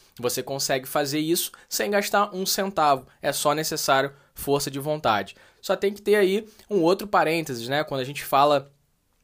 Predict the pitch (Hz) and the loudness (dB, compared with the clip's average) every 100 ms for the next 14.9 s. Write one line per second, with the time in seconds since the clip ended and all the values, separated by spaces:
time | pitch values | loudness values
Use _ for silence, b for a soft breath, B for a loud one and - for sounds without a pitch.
0 | _ 123 131 - 143 165 - 160 - - | _ -6 -6 -2 -2 2 2 2 2 2
1 | 147 170 - 135 135 131 117 139 156 135 | 2 2 0 0 0 0 0 0 0 -4
2 | 135 139 131 135 131 139 135 135 - 135 | -4 -2 -2 -2 -2 0 0 0 -2 -6
3 | 135 143 143 156 110 120 147 - - 123 | -6 -8 -10 -10 -2 0 2 0 -4 -2
4 | 113 123 123 - B B B B 107 104 | 0 0 -2 -8 B B B B -2 -2
5 | 123 - 135 - - 147 156 160 143 127 | -2 -2 -2 2 4 4 4 2 2 0
6 | 151 131 117 139 151 196 226 208 208 160 | -2 -4 -4 -2 -2 -2 -2 -4 2 2
7 | 160 170 143 135 170 180 170 196 147 160 | 2 2 4 4 4 4 6 6 6 2
8 | - 170 135 143 156 - - 110 101 - | 0 -2 -4 -4 -6 -8 -4 -4 -6 -10
9 | B B B 110 104 120 135 139 143 139 | B B B -10 -4 -2 0 0 0 -2
10 | 127 131 123 107 B B B - 127 120 | -2 -2 -4 -4 B B B 0 0 0
11 | 120 123 123 151 - 143 139 135 127 127 | -4 -6 -4 -6 -4 -6 0 0 0 0
12 | 117 98 113 120 120 120 120 113 - _ | -2 -4 -2 -2 -2 -2 -2 -4 -6 _
13 | - 131 120 120 156 - 135 117 113 117 | -8 -6 -2 -2 -2 -2 0 0 0 -2
14 | 117 113 113 120 139 147 135 156 | -2 -2 -2 -2 -4 2 4 4